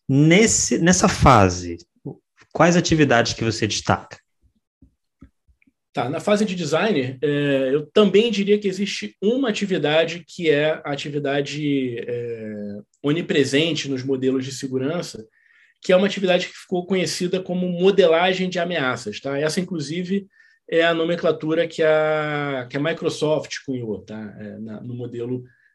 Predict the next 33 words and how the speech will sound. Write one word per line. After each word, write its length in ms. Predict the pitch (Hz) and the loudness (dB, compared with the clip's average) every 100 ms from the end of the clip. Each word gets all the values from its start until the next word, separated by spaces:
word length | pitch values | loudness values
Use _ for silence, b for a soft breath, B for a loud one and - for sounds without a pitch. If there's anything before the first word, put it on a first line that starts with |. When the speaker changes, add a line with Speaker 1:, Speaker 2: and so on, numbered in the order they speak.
| _ | _
Speaker 2:
de 120 | 113 | -6
S 200 | 123 120 | -4 -4
D 80 | 127 | -2
L 280 | 113 110 135 | -2 -2 -4
deles. 460 | 110 95 87 95 - b b b b b - | -4 -6 -8 -14 -18 b b b b b -12
É, 560 | 127 131 127 127 127 131 | -8 -6 -4 -2 -4 -2
mas, 300 | 175 220 214 | 2 2 4
essencialmente, 840 | 214 - 233 214 170 208 226 - | 0 -2 0 0 2 2 0 0
modelagem 520 | 190 208 185 180 165 | 0 2 2 2 -2
de 60 | 175 | -6
ameaças, 880 | 165 147 180 214 - 120 110 - - _ _ _ _ _ | -6 -4 0 0 -2 -8 -12 -14 -18 _ _ _ _ _
ela 320 | 151 160 185 185 | 0 2 2 4
é 320 | 185 190 190 | 4 4 2
muito 460 | 180 202 254 262 | 2 2 0 -2
mais, 340 | 180 170 196 139 | -4 -2 -4 -2
da 120 | 147 | -4
forma 340 | - 180 180 | -2 -2 -2
como 140 | - 156 | -4 -4
ela 140 | 147 | -2
é 80 | 139 | -4
praticada, 800 | 135 151 143 - 143 180 185 127 123 | -4 -6 -6 -6 -2 0 0 -2 -4
ela 140 | 151 156 | 2 2
é 20 | |
muito 300 | 156 190 196 | 2 -2 -2
mais 280 | 160 165 160 | 0 0 -2
do 140 | 180 | -6
que 100 | - | -6
apenas 440 | 165 165 170 165 170 | -6 -4 -4 -4 -4
identificar 600 | 160 165 160 151 156 - | -8 -8 -10 -6 -6 -4
ameaças, 580 | 151 165 139 135 - - | -6 -4 -2 -4 -8 -10
tá? 200 | 123 127 | -6 -6
Na 80 | 123 | -6
verdade, 500 | 127 123 151 156 | -6 -4 -4 -6